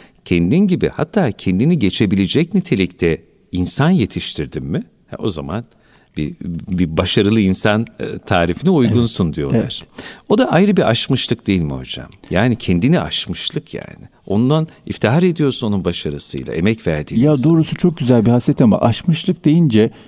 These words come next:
Speaker 2: ben şundan korkuyorum. "Ya çok zor bir şey, biz bunu yapamayız."
Speaker 1: Hı hı.
Speaker 2: falan diye insan
Speaker 1: Estağfurullah.
Speaker 2: düşünüyor. Halbuki bu yani kazanabileceğimiz bir
Speaker 1: Çok
Speaker 2: hasret.
Speaker 1: güzel.
Speaker 2: Ve, e,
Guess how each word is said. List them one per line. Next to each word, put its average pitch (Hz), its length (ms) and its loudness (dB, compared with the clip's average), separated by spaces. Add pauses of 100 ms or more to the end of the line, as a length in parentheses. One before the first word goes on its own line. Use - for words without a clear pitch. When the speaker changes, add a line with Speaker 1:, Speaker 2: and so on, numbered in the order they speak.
(160)
Speaker 2:
ben 135 120 4
şundan 147 360 2
korkuyorum. 110 540 4
"Ya 113 140 6
çok 113 220 2
zor 107 200 4
bir 87 40 0
şey, 104 200 4
biz 98 140 2
bunu 101 120 6
yapamayız." 98 380 4
Speaker 1:
Hı 90 40 4
hı. - 20 2
Speaker 2:
falan 101 280 4
diye 95 120 4
insan 95 260 2
Speaker 1:
Estağfurullah. 85 260 2
Speaker 2:
düşünüyor. 147 220 4
Halbuki 196 460 4 (320)
bu 190 200 6
yani 185 220 6
kazanabileceğimiz 180 960 4
bir 170 60 6
Speaker 1:
Çok 156 80 6
Speaker 2:
hasret. 156 360 4 (520)
Speaker 1:
güzel. 117 140 4
Speaker 2:
Ve, 214 300 6 (800)
e, 131 60 6